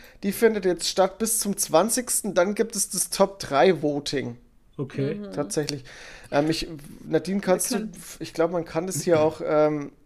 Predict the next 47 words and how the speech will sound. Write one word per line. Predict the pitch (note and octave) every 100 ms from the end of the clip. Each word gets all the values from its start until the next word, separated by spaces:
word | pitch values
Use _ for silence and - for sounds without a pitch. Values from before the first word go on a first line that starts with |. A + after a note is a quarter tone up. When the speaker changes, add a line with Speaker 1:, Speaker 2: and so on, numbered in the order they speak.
| - D3+
Speaker 1:
auf | E3 -
Speaker 2:
Eintragen. | D3 D3 A3
Speaker 1:
Langenscheid | B3 A#3+ G3+ G3+ G#3+ -
kann | - F#3
man | G3 G3
das, | F#3+ F#3+ - - - - - - - - -
ich | D3+ -
pack | E3 E3
dir | E3+
den | D#3+
Link | E3 E3+
mal | D#3+
mit | C#3+ C#3+
rein. | C#3 D#3 D#3 _ _ - -
Speaker 2:
Oh | C3+ B2+
ja. | A3+
Speaker 3:
Ja. | A3+ G#3+ - - _ _ - - - - - _ _ -
Speaker 1:
Da | B2+
kann | B2 D#3
man | D3
Speaker 3:
Aber | G#3+
da | B3
Speaker 1:
abstimmen. | - C4+
Speaker 3:
könnt, | B3 B3+ B3+
da |
dürfen | C4 C#4+ C#4
nur, | D4 E4 D#4 D4+ -
da | B3
dürfen | A#3 B3 B3+
aber | A#3
nur | A3+ A#3
junge | C4+ D4 E4+
Menschen | A#3 G3+ - G3+
abstimmen. | G3 G3+ - G3+ G3 G3+ -
Bis | A#3+ - - -
wann? | G#3+ B3 D3+
Speaker 1:
Nee, | F3+ A#3+
bis, | A3+ B3
äh, | A#3
Speaker 3:
Einundzwanzig | F#3+
Speaker 1:
drei, | F3
Speaker 3:
oder | E3+
so? |
Speaker 1:
ab, | F#3+ G3 - F#3+
äh, | F#3
dreißig | - D#3 F#3+ A3 -
plus | - F3+ -